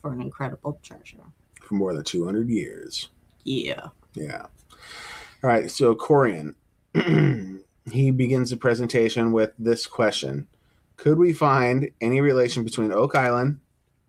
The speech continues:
Speaker 2: and perhaps Mahone Bay and the seventeen forty-six expedition of the French Armada led by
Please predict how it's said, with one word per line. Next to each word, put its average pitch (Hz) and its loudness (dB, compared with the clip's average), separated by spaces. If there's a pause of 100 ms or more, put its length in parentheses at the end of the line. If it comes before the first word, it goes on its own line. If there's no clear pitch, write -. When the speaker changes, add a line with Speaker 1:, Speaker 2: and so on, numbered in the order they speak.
Speaker 2:
and 104 0
perhaps 117 -2
Mahone 113 0
Bay 101 -2 (960)
and 101 -2
the 104 -4
seventeen 127 -2 (220)
forty-six 120 -2
expedition 113 -2 (480)
of 180 2
the 175 -6
French 139 0
Armada 139 2 (160)
led 104 0
by 104 0